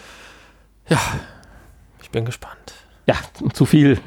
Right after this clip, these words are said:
Speaker 2: Laberei.
Speaker 1: Ich, ich kann da, äh, nicht viel zu beitragen, leider. Ähm, ja,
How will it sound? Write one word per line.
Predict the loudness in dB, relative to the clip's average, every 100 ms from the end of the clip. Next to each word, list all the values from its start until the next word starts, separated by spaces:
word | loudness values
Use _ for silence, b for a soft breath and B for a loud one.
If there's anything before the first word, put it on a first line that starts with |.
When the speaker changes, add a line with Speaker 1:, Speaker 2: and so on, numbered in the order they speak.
| -8 -4
Speaker 2:
Laberei. | 0 0 2 4
Speaker 1:
Ich, | 2 0
ich | -14 -4
kann | 0
da, | 2 0 -2 -8 -14 -6
äh, | -4 -4 -4 -6 -4
nicht | -4 -4
viel | -8 0 0
zu | 2 2
beitragen, | 2 2 2 2 2
leider. | 2 2 0 B B B B B B B B B -20 _
Ähm, | 0 2 2 2 2 0 B B -20 _ _ _ _ _ B B B B B -20 -20 _ _ _ _ 0
ja, | 2 2 -4